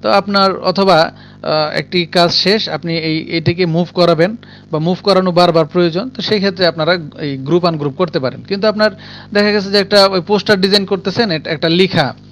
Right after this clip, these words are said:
এই পোস্টারের ব্যাকগ্রাউন্ডের সাথে আপনি ওই পো-, এটাকে গ্রুপ করে রাখলেন, তাহলে আপনার ফাইল, ফাইল সাইজ একটু বেড়ে যাবে, পাশাপাশি আপনার কাজের অসুবিধা হবে। মানে দরকার ছাড়া আপনারা গ্রুপ আনগ্রুপের কাজগুলো করবেন না।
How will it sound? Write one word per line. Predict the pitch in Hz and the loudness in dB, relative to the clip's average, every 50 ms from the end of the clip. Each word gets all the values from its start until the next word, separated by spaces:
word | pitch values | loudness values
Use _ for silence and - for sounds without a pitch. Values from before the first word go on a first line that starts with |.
| - - - - | -20 -18 -10 -8
এই | 170 | -8
পোস্টারের | 165 - 196 180 - - 180 170 170 160 | -6 -4 -4 -2 0 0 0 0 0 0
ব্যাকগ্রাউন্ডের | 143 160 160 151 160 170 170 165 156 | 0 0 0 0 -2 -4 -4 -4 -4
সাথে | 143 165 - 156 | -4 -2 -2 -4
আপনি | 147 147 147 147 135 - - - - - - - - | -4 -4 -6 -8 -8 -10 -14 -20 -20 -20 -20 -18 -12
ওই | - 135 147 135 | -8 -6 -6 -6
পো-, | 147 151 151 | -4 -6 -6
এটাকে | 147 147 135 135 143 131 139 131 | -4 -6 -6 -6 -6 -6 -6 -6
গ্রুপ | 123 131 156 156 | -4 -4 -6 -4
করে | - 170 160 151 | -2 -2 -2 0
রাখলেন, | 139 131 - 131 113 113 - - - - - | 0 -2 -4 -6 -10 -14 -16 -18 -20 -12 -6
তাহলে | - - 185 190 | -2 0 2 2
আপনার | 180 - 185 175 | 0 0 -2 -4
ফাইল, | - - 165 170 170 170 - - 160 | -2 0 0 0 0 -2 -6 -10 -8
ফাইল | 147 165 160 160 156 | -4 -2 -2 -2 -2
সাইজ | - - 160 160 156 147 156 - - | -2 -2 0 0 -2 -4 -8 -14 -16
একটু | 160 147 - 151 | -14 -12 -10 -4
বেড়ে | 143 156 156 156 147 | 0 0 2 2 2
যাবে, | 143 147 135 147 143 147 - | 0 -2 -2 -4 -6 -6 -6
পাশাপাশি | 147 143 - 160 147 147 139 156 | -8 -6 -6 -6 -6 -4 -4 -4
আপনার | 147 143 147 139 | -6 -4 -6 -4
কাজের | - 160 156 147 156 147 | -2 -2 0 0 0 0
অসুবিধা | 147 135 156 143 143 143 143 139 | -2 -2 -4 -4 -4 -4 -4 -4
হবে। | 139 135 127 131 135 - - - - - - - - | -4 -4 -6 -6 -8 -12 -18 -20 -20 -20 -20 -16 -10
মানে | 165 151 151 | -8 -6 -6
দরকার | 143 135 165 180 185 180 208 190 | -4 0 0 0 2 2 0 -2
ছাড়া | 185 - 196 185 170 | 0 -2 -2 -2 -2
আপনারা | 151 160 160 160 202 180 | -2 -2 -4 -6 -6 -6
গ্রুপ | 147 147 160 156 151 | -4 -4 -4 -2 -2
আনগ্রুপের | 156 151 147 139 151 139 156 151 139 | -2 -4 -4 -6 -6 -4 -4 -6 -6
কাজগুলো | - - 143 139 135 156 170 208 - - | -4 -4 -6 -6 -6 -6 -8 -8 -8 -8
করবেন | - 196 185 170 151 143 | -6 -4 -4 -2 -2 -4
না। | 127 113 98 90 | -4 -6 -10 -14